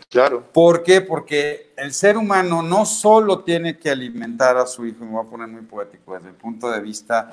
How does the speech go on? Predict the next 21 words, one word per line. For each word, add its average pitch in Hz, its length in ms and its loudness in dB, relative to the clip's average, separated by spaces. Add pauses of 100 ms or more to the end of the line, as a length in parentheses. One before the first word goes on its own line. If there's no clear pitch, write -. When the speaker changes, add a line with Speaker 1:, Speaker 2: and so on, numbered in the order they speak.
Speaker 1:
¿No 156 80 2
hay 170 80 4
musiquita? 165 460 -2
Speaker 2:
de 135 120 -2
comida, 139 760 0
Speaker 1:
¿No? 151 200 -4 (160)
Speaker 2:
sino 175 960 4 (360)
el 139 240 -2
ser 220 420 4
humano, 185 720 -4 (540)
al 147 340 0
tener 180 440 2
la 220 300 0
corteza 170 800 2
cerebral, 98 640 -8 (1200)
necesita 135 500 0
también 147 360 2
tener 143 280 -2
una 143 160 0
alimentación 127 1080 -2 (600)
cognoscitiva 143 1300 0